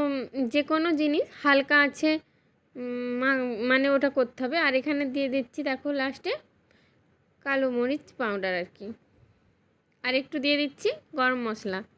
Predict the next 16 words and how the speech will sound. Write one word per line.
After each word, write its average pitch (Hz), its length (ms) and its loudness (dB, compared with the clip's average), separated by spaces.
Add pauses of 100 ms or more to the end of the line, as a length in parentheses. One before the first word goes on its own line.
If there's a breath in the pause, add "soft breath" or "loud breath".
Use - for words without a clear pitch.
(3250)
ততক্ষণকে 294 600 0 (120)
তেলটা 285 260 0 (100)
গরম 277 220 2 (100)
হতে 285 280 0 (680)
লেগে 262 380 2
গেছে। 240 280 -2 (1080)
তো 277 60 -8 (100)
দেখো, 262 260 0 (640)
আমি 277 180 0 (120)
অল্প 269 220 -2 (260)
ব্যাটার 269 300 2 (100)
দিলাম, 277 340 4 (380)
দেখলাম 269 320 -2 (280)
তেতেছে 285 460 -2
কি 254 140 -2
না। 254 80 4